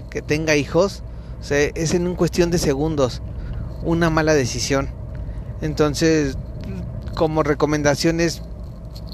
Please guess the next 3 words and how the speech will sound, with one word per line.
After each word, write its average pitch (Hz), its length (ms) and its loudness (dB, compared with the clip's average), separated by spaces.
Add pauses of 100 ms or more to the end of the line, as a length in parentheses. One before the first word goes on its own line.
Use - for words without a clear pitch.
(520)
platiquen, 156 680 4 (760)
hable-, 160 580 4
hablen 156 400 2